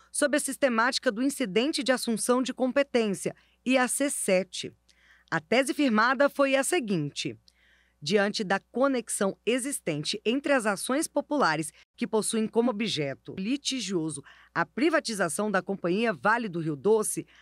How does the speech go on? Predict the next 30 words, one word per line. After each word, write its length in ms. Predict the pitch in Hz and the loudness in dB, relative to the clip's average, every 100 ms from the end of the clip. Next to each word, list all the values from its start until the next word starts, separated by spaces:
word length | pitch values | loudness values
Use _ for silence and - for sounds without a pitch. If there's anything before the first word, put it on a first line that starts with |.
| - - | -20 -8
ainda 380 | - 185 233 214 | -2 -2 0 -2
que 160 | 214 214 | -4 -6
sob 340 | - 202 196 | -2 -2 -2
os 160 | 240 - | -4 0
mais 320 | 196 233 277 | 2 2 0
diversos 460 | 202 160 156 165 - | -4 -4 -6 -8 -4
pretextos, 880 | 240 240 - 247 220 - 156 147 - - - - | 0 0 0 -2 -2 -6 -12 -12 -16 -20 -20 -8
a 80 | 175 | -4
superveniência 920 | - 302 349 269 277 185 175 190 - | -2 0 2 2 0 0 -2 -4 -4
de 100 | 180 | -4
sentença 580 | 185 190 170 196 202 202 | -2 -4 -2 -2 -2 -4
transitada 760 | - 247 302 277 226 165 165 - 220 | -4 0 0 0 -2 0 0 -2 -2
em 140 | 285 | -2
julgado 560 | 190 165 156 202 185 180 | -2 -4 0 2 2 -2
em 160 | 175 | -2
uma 160 | 165 143 | -2 -4
delas 580 | 127 202 202 147 - - - - _ | -2 -2 -2 -4 -8 -12 -18 -20 _
possui 420 | 330 311 254 254 - _ _ 220 | 0 0 0 -4 -8 _ _ 0
eficácia 720 | 294 - 277 - 220 247 214 | 0 0 -6 0 0 0 -4
de 100 | 208 | -4
coisa 340 | 220 226 226 | 0 2 0
julgada 600 | 185 233 202 214 214 220 _ | -2 -4 0 0 0 -4 _
oponível, 800 | 220 - 269 247 233 220 156 135 _ _ - | -4 0 0 2 -2 -4 -4 -6 _ _ -2
erga 300 | 294 330 285 | 0 2 2
omnes, 600 | 202 165 147 139 - - _ _ _ _ | 2 0 -4 -8 -12 -20 _ _ _ _
nos 220 | 254 330 | 0 0
termos 460 | - 190 190 202 143 | 2 2 2 -2 -2
do 80 | 170 | -2
artigo 480 | 143 - 175 151 | -4 -4 -4 -2
dezoito 720 | 160 226 277 151 170 180 208 | 0 0 0 -2 -2 -2 -4